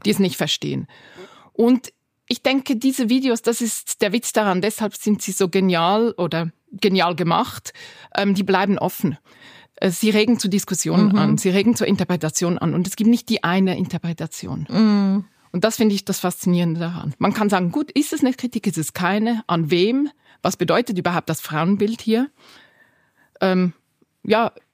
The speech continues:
Speaker 1: ist die Frau hier eigentlich aktiv oder passiv? Was, also, weil sie ist beides gleichzeitig.
Speaker 2: Mhm. Also ich hatte den Eindruck, es geht sehr stark um einen inneren Kampf, eine innere Auseinandersetzung,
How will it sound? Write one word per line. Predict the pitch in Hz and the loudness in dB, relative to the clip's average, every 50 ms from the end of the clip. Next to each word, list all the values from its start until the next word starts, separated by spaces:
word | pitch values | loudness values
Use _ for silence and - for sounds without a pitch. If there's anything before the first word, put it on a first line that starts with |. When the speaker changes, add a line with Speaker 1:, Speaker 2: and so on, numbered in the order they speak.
| _ _ _ _ _ - | _ _ _ _ _ -2
Speaker 1:
ist | 254 - - | 0 2 2
die | 226 | 0
Frau | - - 196 185 196 160 | 0 2 0 0 0 2
hier | 175 208 190 - - | 2 0 0 0 0
eigentlich | 175 190 185 170 - - - | -2 -2 -2 -4 -4 -2 -2
aktiv | 190 196 - - - 208 190 - | -2 -2 -4 -4 -4 -4 -2 -2
oder | 160 165 165 | -2 -2 -4
passiv? | - - - - 180 - - - - 285 - - - - - - _ _ _ _ _ _ _ _ _ _ _ - | -4 -4 -4 -4 -4 -4 -8 -6 -6 -8 -8 -8 -14 -16 -18 -20 _ _ _ _ _ _ _ _ _ _ _ -2
Was, | - 185 202 - - - - | 0 0 0 0 -2 -4 -2
also, | - - 196 185 185 190 | -2 -2 -2 0 0 0
weil | 190 196 | 0 0
sie | - - | 0 -4
ist | 208 - - _ | -6 -6 -4 _
beides | 180 175 214 247 - 196 - - - | -4 -4 -4 -6 -8 -8 -10 -10 -8
gleichzeitig. | - 196 175 214 - - - - - - - - - - _ _ _ _ _ _ _ _ _ | -6 -6 -6 -6 -8 -12 -12 -12 -10 -10 -12 -16 -20 -20 _ _ _ _ _ _ _ _ _
Speaker 2:
Mhm. | 220 226 220 214 214 208 208 214 214 - _ _ _ _ _ _ _ _ _ _ | 4 4 6 6 6 4 4 2 0 -4 _ _ _ _ _ _ _ _ _ _
Also | 190 180 196 | 0 0 0
ich | - 240 - - | 0 -2 -2 -2
hatte | 277 - - 233 | -2 0 2 4
den | 220 226 185 | 4 4 4
Eindruck, | 175 - 220 226 220 220 208 | 4 4 4 4 4 4 2
es | 226 - - | 0 -2 0
geht | - 226 220 - - | 0 -2 -2 -2 0
sehr | - 220 220 233 | 2 4 4 4
stark | - - - - 202 208 214 226 226 - _ | 2 0 0 2 4 4 4 4 2 0 _
um | 226 220 - - | 2 2 4 2
einen | 202 202 202 202 208 208 190 - - - - - _ _ _ _ _ _ | 2 2 4 4 4 4 2 -2 -10 -20 -20 -20 _ _ _ _ _ _
inneren | - 247 254 269 285 277 254 220 226 214 202 202 - _ | 4 6 6 8 6 4 4 4 4 4 4 2 0 _
Kampf, | - - 202 202 220 262 302 330 - - - - | -4 2 4 6 6 6 4 2 -2 -8 -2 0
eine | 214 - | 0 2
innere | - 208 247 254 220 208 190 - | 4 6 6 6 6 4 2 2
Auseinandersetzung, | - 190 - - 214 202 196 196 214 233 247 240 240 240 220 226 233 233 226 - - - 240 226 220 226 226 - | 2 0 2 2 2 4 4 4 6 6 6 6 6 4 4 4 2 2 0 -4 0 2 4 6 6 6 4 2